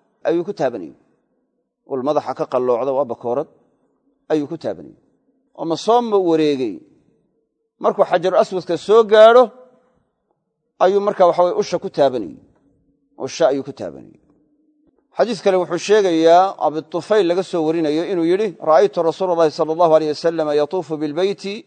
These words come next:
ويستلم الركن بمحجن معه ويقبل المحجن." Muslim baa saxiixa ku soo wariyey. Haddii waxa weeye markaa makhrajka xadiisku, haddii xadiiska cidda soo warisay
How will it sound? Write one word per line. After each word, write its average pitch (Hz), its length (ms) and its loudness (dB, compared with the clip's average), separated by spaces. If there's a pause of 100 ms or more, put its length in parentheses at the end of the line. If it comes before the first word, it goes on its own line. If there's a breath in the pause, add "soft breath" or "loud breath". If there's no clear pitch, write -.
(680)
ويستلم 165 720 2
الركن 190 360 -2
بمحجن 165 600 -2 (100)
معه 175 400 4
ويقبل 156 720 0
المحجن." 139 580 -4 (840)
Muslim 175 320 -6
baa 160 100 4
saxiixa 156 360 -4
ku 139 60 -20
soo 120 200 -14
wariyey. 64 220 -20 (1040)
Haddii 139 220 -4
waxa 185 220 2
weeye 160 300 0
markaa 151 300 -4
makhrajka 143 440 -8
xadiisku, 131 420 -10 (600)
haddii 113 160 -8
xadiiska 156 360 -10
cidda 147 220 -8
soo 165 280 -8
warisay 143 460 -8